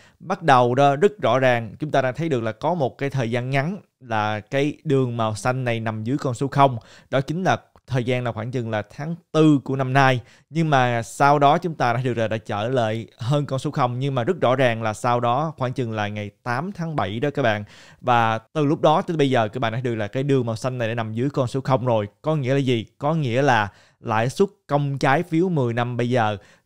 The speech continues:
trả lãi suất phần trăm còn thấp hơn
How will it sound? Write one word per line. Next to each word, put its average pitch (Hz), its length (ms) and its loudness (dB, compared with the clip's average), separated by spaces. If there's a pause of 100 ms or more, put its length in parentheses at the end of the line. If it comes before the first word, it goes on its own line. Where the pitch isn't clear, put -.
trả 117 340 -2 (360)
lãi 117 220 -2
suất 196 180 0 (140)
phần 127 160 -4
trăm 127 260 0
còn 113 260 -4
thấp - 240 -2
hơn 139 320 2